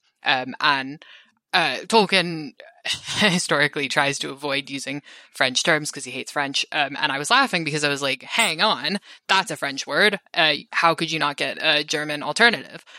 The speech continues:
Um, and so I went running over to the O E D 'cause I was like, "All right, let's, let's see if this is actually, uh, Tolkien screwing up or if I'm getting bamboozled." Um, there is a Middle English term,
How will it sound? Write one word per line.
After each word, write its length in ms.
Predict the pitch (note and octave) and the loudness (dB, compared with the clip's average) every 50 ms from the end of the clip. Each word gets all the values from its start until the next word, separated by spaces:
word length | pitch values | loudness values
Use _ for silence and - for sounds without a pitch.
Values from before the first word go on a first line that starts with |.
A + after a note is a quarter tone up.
| - - | -6 -2
Um, 160 | - E3 D#3 | 0 0 0
and 120 | D3 D#3+ D3 | -2 0 2
so 80 | E3+ | 2
I 80 | D#3 D#3 | 4 4
went 240 | D#3 D3+ C3+ B2+ - | 4 2 -2 -2 -2
running 240 | E3 D3 C#3+ C#3 | -2 -2 -2 -2
over 120 | C3+ C3 C3+ | -4 -6 -6
to 100 | C#3 C3+ | -6 -6
the 120 | C3+ B2+ | -6 -6
O 60 | A#2+ | -6
E 80 | B2+ C3 | -6 -8
D 180 | A#2+ B2 B2 A#2+ | -8 -8 -10 -10
'cause 160 | - C3+ - | -12 -12 -14
I 60 | - | -12
was 80 | - - | -12 -12
like, 100 | A#2 A#2+ | -10 -8
"All 60 | F2 | -8
right, 180 | D#2+ G2 A#2 | -8 -8 -8
let's, 300 | - - - - - - | -8 -10 -10 -12 -12 -10
let's 180 | - B2 - - | -10 -10 -8 -6
see 140 | - D#3 C#3 | -4 -4 -4
if 100 | C3 - | -4 -6
this 180 | - C3 - | -8 -8 -8
is 100 | C3 A#2+ | -6 -4
actually, 540 | B2 A#2 A#2 - - D3+ C3 B2 B2+ C#3 D#3 - - - - - - | -4 -2 -2 -2 -4 -4 -2 -2 -2 -4 -4 -6 -12 -20 -14 -6 -2
uh, 460 | - - - G3+ - G#2+ F2 F2+ - | 0 0 0 0 -2 -4 -4 -6 -8
Tolkien 320 | - - D#3 C#3+ - C#3 C3+ | -6 -4 -4 -4 -4 -6 -6
screwing 240 | - - B2+ B2+ C3 | -6 -6 -6 -4 -4
up 160 | B2+ - - - | -6 -6 -6 -8
or 160 | C3+ C#3+ B2+ | -6 -6 -4
if 120 | C3+ - | -6 -6
I'm 100 | C#3+ C#3 | -8 -8
getting 200 | C3+ A#2+ C3 C3+ | -8 -8 -8 -6
bamboozled." 540 | B2+ A#2+ B2 B2 A2 A#2+ B2 A#2+ - - - - - - - | -6 -6 -6 -6 -8 -12 -12 -12 -14 -16 -16 -18 -18 -6 -2
Um, 240 | - E3 E3 E3+ - _ _ _ - | -2 -2 -2 -4 -8 _ _ _ 2
there 140 | F3+ G3+ G#3+ | 4 6 6
is 300 | A3 G#3+ G#3+ G3 - - | 6 6 4 2 0 2
a 600 | F#3 F#3+ F#3 F3+ E3+ E3 D#3+ D#3 D3 - - - - _ | 4 4 6 4 4 2 2 0 -2 -2 -4 -8 -10 _
Middle 300 | - F#3 F#3+ F#3+ F3 E3+ | -8 -2 0 2 2 2
English 320 | D#3+ D#3+ D#3+ E3 D3+ - - | 2 0 -2 -2 -2 -2 0
term, 420 | - D3+ D3+ D3+ D3 D3+ D3+ - | 2 2 0 0 -2 -6 -8 -12